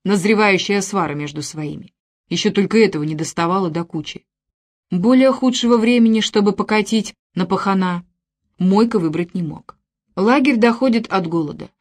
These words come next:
Жрать нечего даже блатным. Нервы у всех без исключения, как взведённые курки.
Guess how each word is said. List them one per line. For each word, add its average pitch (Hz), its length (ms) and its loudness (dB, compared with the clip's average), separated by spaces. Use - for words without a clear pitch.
Жрать 214 400 0
нечего 240 380 4
даже 208 220 0
блатным. 208 460 -2
Нервы 233 460 4
у 226 40 2
всех 208 260 0
без 190 180 0
исключения, 214 720 0
как 202 180 -2
взведённые 180 640 0
курки. 185 500 -8